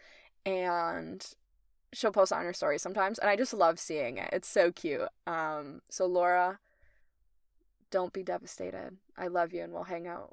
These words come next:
We'll, I'm seeing you, like, literally this week, so. <laughs> Anyways, anyways,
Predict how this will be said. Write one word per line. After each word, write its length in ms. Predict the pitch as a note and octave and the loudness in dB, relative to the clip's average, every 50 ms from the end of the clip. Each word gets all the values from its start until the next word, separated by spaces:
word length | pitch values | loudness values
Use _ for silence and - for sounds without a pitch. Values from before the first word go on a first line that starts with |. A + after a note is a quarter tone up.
| - | -18
We'll, 380 | - F3+ F3+ F#3 F3 F3 F3 - _ _ _ _ - | -14 -12 -10 -8 -8 -8 -10 -12 _ _ _ _ 2
I'm 160 | F#3+ G#3+ C4+ | 4 4 4
seeing 340 | B3 - E4+ E4+ E4+ D4+ C#4 | 6 6 6 6 6 6 4
you, 180 | B3+ A3+ G#3+ F#3+ | 4 4 4 8
like, 240 | F3 F3+ E3 D#3+ | 8 8 6 6
literally 400 | F3 E3+ F3 E3 D#3+ D#3+ D#3 D3 | 4 2 4 4 4 4 2 2
this 180 | D3 F3+ - - | 0 -2 -4 -8
week, 200 | - - - - | -12 -12 -10 -6
so. 300 | - - - - E4 D4 - - - - - - | 0 2 8 10 8 8 8 -2 -8 -4 8 10
<laughs> 120 | D#4 E4+ - - - - - - - - - - _ _ - - - - - - - - D#4+ - _ - | 10 10 10 6 0 0 0 -8 -12 -14 -18 -20 _ _ 2 6 6 6 8 6 0 -6 -6 -6 _ 10
Anyways, 540 | - B3+ A#3 G#3+ F#3+ E3 D#3 - C2+ - - - | 10 10 10 8 6 4 4 2 2 -2 4 6
anyways, 460 | D#4 F4 E4+ D4 A3+ F#3 A2 - - | 6 6 10 10 10 8 8 2 -4